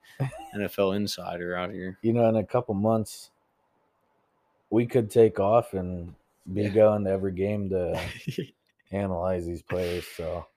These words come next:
Speaker 2: Yeah, maybe.
Speaker 1: I'm looking forward to it.
Speaker 2: We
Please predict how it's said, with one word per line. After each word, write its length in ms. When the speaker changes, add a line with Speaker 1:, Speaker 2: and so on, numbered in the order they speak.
Speaker 2:
Yeah, 440
maybe. 260
Speaker 1:
I'm 140
looking 320
forward 360
to 180
it. 80
Speaker 2:
We 100